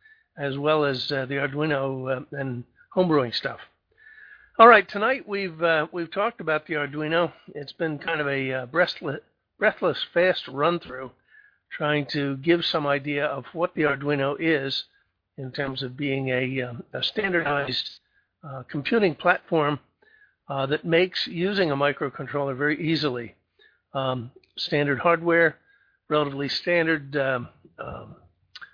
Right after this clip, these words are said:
connections, some, uh, standard modules, some easy-to-use software, a number of, um, um, groups of software, some,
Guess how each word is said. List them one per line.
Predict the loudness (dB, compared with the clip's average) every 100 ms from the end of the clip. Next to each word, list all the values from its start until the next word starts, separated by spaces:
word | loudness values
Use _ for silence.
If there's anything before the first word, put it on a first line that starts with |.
| _
connections, | 0 4 4 2 -4 -4 -4
some, | -6 -8 -8 -10
uh, | -10
standard | -8 -6 -4 -4
modules, | -2 -2 -2 -4 -6 -10 -16 _ _ _ _
some | -8 -6 -6 -6
easy-to-use | -6 -4 -2 2 2 2
software, | 0 0 0 -4 -8 -6 -6 -10 _ _ _ _ -14
a | -8
number | -2 0 2 2 2
of, | 0 -2 -4 -8 -2
um, | 0 0 -4 -12 _ _ _ -20 -16
um, | -14 -16 -20 _ _ _ _
groups | 2 2 0
of | -4
software, | 0 2 2 0 -2 -2
some, | -2 -6 -6 -10